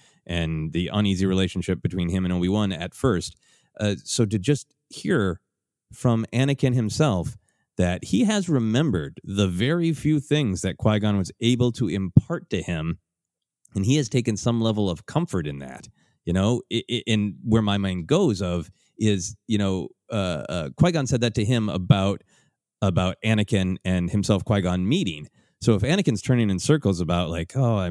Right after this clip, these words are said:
I wanted to be a Jedi, but I left my mom, but what did I do?" Well, like, well, maybe, maybe I gotta listen to what the kind, wise Jedi said, that nothing, nothing happens by accident, and maybe this is all going somewhere in, in, in a good way,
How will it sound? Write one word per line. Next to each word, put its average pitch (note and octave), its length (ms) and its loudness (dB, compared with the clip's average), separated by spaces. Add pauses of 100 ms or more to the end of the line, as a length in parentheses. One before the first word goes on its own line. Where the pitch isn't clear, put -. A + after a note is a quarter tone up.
I F2+ 100 0
wanted D3 380 2
to C#3 60 -2
be A#2+ 140 0
a A2 60 2
Jedi, C3+ 460 0
but F#2+ 120 -2
I E2+ 60 -4
left C#3 300 0
my G#2 140 0
mom, C3 400 2
but G2+ 120 -2
what D3+ 180 2
did D#3 120 2
I A#2+ 80 0
do?" C#3+ 220 0
Well, A2+ 100 2
like, G#2 160 -4 (340)
well, D3+ 200 4
maybe, D#3+ 480 2
maybe C#3 320 2
I D#3 40 2
gotta D3+ 180 2
listen D3+ 240 2
to D3+ 80 4
what D3 180 2 (320)
the C3+ 220 2 (100)
kind, D3+ 480 2
wise C#3+ 420 0
Jedi D3+ 380 2
said, E3+ 300 0
that G2+ 120 0
nothing, A#2+ 540 0
nothing B2 240 2
happens B2+ 380 2
by A#2+ 160 2
accident, F#2 480 -2
and F2 160 -2 (320)
maybe A#2 160 4
this A2+ 120 0
is G#2+ 80 0
all G#2+ 160 2
going G2+ 420 0
somewhere F#2+ 380 0
in, F2+ 160 -2
in, F2 320 -6
in E2+ 80 0
a D#2+ 80 -4
good C3+ 240 2
way, F2 340 0